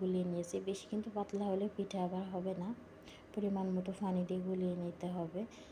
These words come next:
একটু কুসুম গরম পানি দেবেন, অনেক বেশি গরম পানি দেওয়া যাবে না কিন্তু। সামান্য একটু লবণও অ্যাড করে গুলিয়ে নেবেন। এরপরে আমি এই তো এই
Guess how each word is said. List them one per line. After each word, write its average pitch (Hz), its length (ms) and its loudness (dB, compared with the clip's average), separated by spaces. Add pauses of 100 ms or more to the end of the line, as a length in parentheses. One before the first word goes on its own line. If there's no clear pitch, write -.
(160)
একটু 185 300 -4
কুসুম 214 520 0
গরম 185 300 2
পানি 175 300 2
দেবেন, 180 260 0 (160)
অনেক 202 260 0 (120)
বেশি 196 320 0 (460)
গরম 202 300 6
পানি 185 200 2
দেওয়া 185 220 6
যাবে 175 260 2
না 175 180 0
কিন্তু। 180 300 -4
সামান্য 185 520 0
একটু 185 240 0
লবণও 185 420 0
অ্যাড 190 280 -2
করে 180 200 0
গুলিয়ে 180 320 2
নেবেন। 175 320 0 (1600)
এরপরে 202 640 2 (520)
আমি 185 460 2
এই 185 140 0
তো 185 120 2 (360)
এই 185 360 2